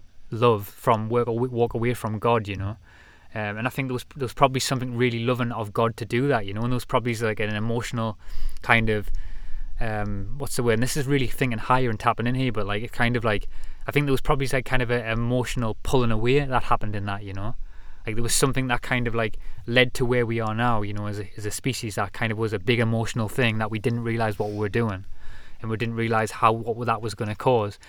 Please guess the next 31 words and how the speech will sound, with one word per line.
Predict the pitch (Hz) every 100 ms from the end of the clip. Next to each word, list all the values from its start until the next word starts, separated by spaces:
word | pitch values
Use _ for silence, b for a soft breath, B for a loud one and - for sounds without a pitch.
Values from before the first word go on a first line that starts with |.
| -
But | 120
at |
the | 131
same | - 151 143
time, | - 147 156
there's | 123
probably | - 135 131
something | - 123 117 104 B B B B B - - - - -
loving | 170 123 139 135 123 123
in | 127 123
the | 117
act | 127 - -
of | 110 -
kind | 127 120
of, | 113
like, | 107
falling, | - - 143 156 131 120 - - - -
like, | 113 -
becoming | - - - 135 147
fallen | 135 131 110 104
people | 98 92 104 117 b b b -
and | 110
then | 110
finding | - 123 127 120
ourselves | 107 101 110 101 98
again, | 101 117 104
you | 95
know. | 95 110
There's, | 117 113
like, | 113
something, | - 147 143 139